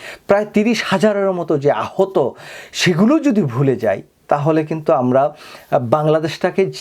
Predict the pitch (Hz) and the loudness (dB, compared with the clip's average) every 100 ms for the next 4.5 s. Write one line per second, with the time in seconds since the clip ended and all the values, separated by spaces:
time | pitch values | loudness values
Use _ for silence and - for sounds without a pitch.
0 | - 214 147 131 151 170 170 226 220 196 | -6 -4 -2 2 2 2 -2 -2 -2 -4
1 | - 208 214 233 269 - 156 135 135 117 | -6 -4 -2 -2 -6 -4 -2 0 -2 -2
2 | 107 - - - - - - - - - | -2 -6 -8 -10 -6 -6 -6 -12 -12 -16
3 | - - - - - 151 151 143 151 190 | -20 -14 -8 -4 0 2 4 4 4 2
4 | 196 165 156 - 262 | 2 0 0 -4 -4